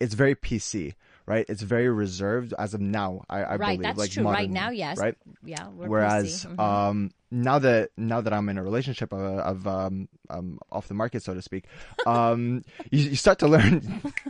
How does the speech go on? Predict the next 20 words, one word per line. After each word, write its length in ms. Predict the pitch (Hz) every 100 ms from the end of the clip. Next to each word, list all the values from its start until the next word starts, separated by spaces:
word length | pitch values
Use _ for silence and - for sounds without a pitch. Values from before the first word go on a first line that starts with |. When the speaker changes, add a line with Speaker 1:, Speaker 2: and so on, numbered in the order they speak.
| -
Speaker 1:
<laughs> 340 | 403 - 320
you 40 | 127
st-, 280 | 320 156
you 60 | 139
start 220 | - 180
to 100 | 180
learn 340 | 135 147 135 117
about, 400 | 120 107 113 110 -
um, 520 | 113 107 104 101 101 -
what 220 | 120 127 101
women 300 | 117 113 110
actually 500 | 104 98 - 98 101
want, 300 | 117 151 85 _ _ _ -
right? 240 | 107 131
Speaker 2:
Okay. 200 | 165 117
Speaker 1:
In 40 |
terms 420 | 101 117 110 107 104
of 280 | 101 98
their 180 | 104 101
partner. 500 | - 113 92 73 65